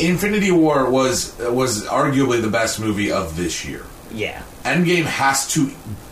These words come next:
Speaker 1: uh, honestly, it has to either be better than Infinity War or offer us a completely reset universe.
Speaker 2: Okay.
Speaker 1: I
Speaker 2: I get
Speaker 1: need
Speaker 2: that.
Speaker 1: closure.
Speaker 2: I totally get that. No, that, no, that works, actually.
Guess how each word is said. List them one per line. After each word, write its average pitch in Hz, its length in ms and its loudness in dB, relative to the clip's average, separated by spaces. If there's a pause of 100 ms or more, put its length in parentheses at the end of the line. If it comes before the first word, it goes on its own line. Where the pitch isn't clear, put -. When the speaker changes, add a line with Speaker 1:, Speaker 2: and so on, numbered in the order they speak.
Speaker 1:
uh, - 140 0
honestly, 160 580 0 (240)
it 147 100 -2
has 170 280 0
to 175 120 2 (500)
either 160 280 4
be 139 300 0
better 135 380 2
than 180 280 2
Infinity 180 500 2
War 185 300 4
or 143 240 2
offer 147 360 2
us 135 240 2
a - 80 -2
completely 135 760 0
reset 107 760 -2
universe. 90 760 -6 (2000)
Speaker 2:
Okay. 247 220 -2 (1300)
Speaker 1:
I - 60 -4
Speaker 2:
I 165 40 0
get - 80 2
Speaker 1:
need - 60 -2
Speaker 2:
that. - 120 2
Speaker 1:
closure. 135 440 0 (920)
Speaker 2:
I - 100 -8
totally 185 240 0
get 151 120 -4
that. 139 180 -2
No, 165 180 4
that, 165 200 0
no, 220 180 0
that 226 160 -2
works, 233 180 -4
actually. 107 320 -4